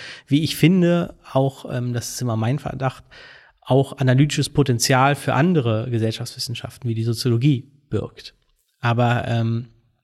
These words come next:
wenn man mit der Hoffnung herangeht, äh, dass sich mit der M M T sozusagen der Kapitalismus verabschiedet oder so,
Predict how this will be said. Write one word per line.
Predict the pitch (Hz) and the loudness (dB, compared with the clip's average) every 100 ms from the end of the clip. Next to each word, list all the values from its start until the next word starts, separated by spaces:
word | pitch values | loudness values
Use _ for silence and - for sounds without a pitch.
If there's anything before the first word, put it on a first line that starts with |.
| _ _ - | _ _ -2
wenn | 123 139 | 2 4
man | 131 127 - - - _ | 4 2 -4 -18 -20 _
mit | 127 | 0
der | 120 | 2
Hoffnung | 123 - 185 147 143 | 2 2 0 0 0
herangeht, | 139 127 135 131 123 120 - - | 0 2 2 2 2 0 -4 -8
äh, | 127 104 - 147 151 147 - | -8 -8 -10 -12 -14 -18 -10
dass | - 117 - - - - | -4 -4 -4 -8 -14 -10
sich | 123 120 - | -4 -2 -2
mit | 127 123 | -4 -2
der | 131 | -2
M | 120 | -2
M | 120 117 | -4 -4
T | - 127 131 | 0 2 2
sozusagen | 120 120 - 117 117 113 113 113 135 127 | 0 -4 -6 -4 -4 -6 -8 -8 -8 -10
der | 117 113 117 - | -6 -6 -8 -10
Kapitalismus | - - 113 113 151 147 - | -12 -10 -8 -8 -4 -4 -4
verabschiedet | - - - - 113 120 - | -6 -10 -10 -8 -8 -10 -14
oder | 123 120 | -12 -12
so, | 117 131 | -12 -12